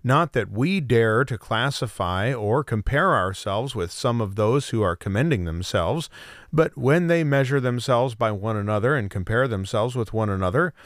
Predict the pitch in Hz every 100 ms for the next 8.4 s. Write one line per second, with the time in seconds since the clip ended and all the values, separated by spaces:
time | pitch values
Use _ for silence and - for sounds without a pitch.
0 | _ _ 104 110 135 165 - 139 147 -
1 | 95 107 120 98 90 - 139 156 110 73
2 | 67 - - - _ - 117 - 185 208
3 | 165 143 - - 135 - 175 196 - 127
4 | 175 190 151 165 127 139 135 - 139 127
5 | 139 214 165 101 110 123 117 104 - 208
6 | 165 117 - 123 110 104 160 - 127 117
7 | 165 147 127 170 - 101 90 120 120 -
8 | - 160 175 117